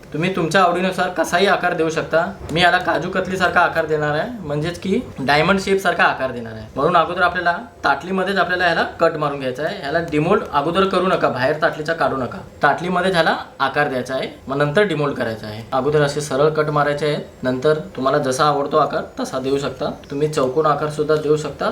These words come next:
तिरकोन आकार सुद्धा देऊ शकता. तर मंडळी, ह्याला डायमंड शेपमध्ये आकार दिलेला आहे. आता हा नाश्ता आणखीन चविष्ट होण्यासाठी ह्याला फोडणी द्यायची आहे. तर इथे फोडणीच्या पॅनमध्ये मी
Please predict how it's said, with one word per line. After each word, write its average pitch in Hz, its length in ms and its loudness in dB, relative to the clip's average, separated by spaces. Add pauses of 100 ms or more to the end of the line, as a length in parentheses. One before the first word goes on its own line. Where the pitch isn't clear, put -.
(140)
तिरकोन 147 320 2
आकार 143 260 -2
सुद्धा 139 240 -2
देऊ 131 200 -2
शकता. - 300 -14 (140)
तर 143 80 -2
मंडळी, 147 400 2
ह्याला 156 540 -2
डायमंड 131 360 2
शेपमध्ये 147 400 0
आकार 139 300 0
दिलेला 139 280 -2
आहे. 135 260 -2 (280)
आता 147 200 0
हा 147 140 4
नाश्ता 151 320 0
आणखीन 143 400 -4
चविष्ट 151 340 0
होण्यासाठी 156 460 0
ह्याला 156 220 2 (100)
फोडणी 147 380 0
द्यायची 123 320 0
आहे. 113 240 -8 (260)
तर - 80 -2
इथे 156 180 0
फोडणीच्या 165 440 0
पॅनमध्ये 165 480 2
मी 156 140 -4